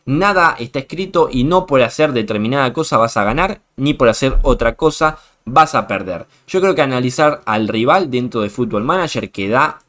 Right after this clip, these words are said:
y ofrece muchísimas herramientas para analizar a los jugadores, es algo muy importante y que mejora la experiencia del juego. Así que los invito a analizar a sus rivales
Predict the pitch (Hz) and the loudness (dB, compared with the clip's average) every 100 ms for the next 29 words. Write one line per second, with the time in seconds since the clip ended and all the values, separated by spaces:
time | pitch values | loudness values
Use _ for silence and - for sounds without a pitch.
0 | _ 120 107 - 147 - 135 127 127 135 | _ -2 -2 0 -2 0 0 2 2 0
1 | 233 165 123 101 - 110 101 107 113 165 | -2 0 -2 -4 -4 -6 -2 -2 -2 -2
2 | 180 165 107 - 95 98 98 101 98 143 | -4 -4 -6 -4 -4 -4 -4 -4 -2 0
3 | 135 - - _ 104 104 101 107 107 127 | 0 -2 -6 _ -4 -2 -4 -2 0 2
4 | 196 170 113 - 135 147 151 151 - _ | 0 -2 -4 -4 0 2 2 0 -4 _
5 | - 170 202 196 - - 117 107 117 113 | -4 2 2 2 -6 -6 -4 0 0 2
6 | 165 185 180 147 143 127 156 156 - 160 | -2 0 -2 -2 -4 -2 0 -2 -4 -6
7 | 165 - 151 120 117 113 - 113 123 120 | -2 2 4 4 0 -4 -6 -2 -2 -4
8 | - 107 98 - 95 85 - _ 123 127 | -2 -2 -2 -6 -6 -6 -12 _ -4 -2
9 | - 175 175 160 - _ - 165 202 - | -2 -2 -4 -4 -10 _ -2 2 2 0
10 | 117 139 151 160 147 - _ 135 139 139 | -2 -4 2 2 2 -6 _ 4 4 2
11 | - _ _ _ _ _ _ _ _ _ | -6 _ _ _ _ _ _ _ _ _
12 | _ _ _ _ 127 127 131 127 127 - | _ _ _ _ -10 -4 0 2 2 2
13 | 175 139 127 113 110 131 151 160 160 | 0 0 -2 -6 0 2 2 -2 -10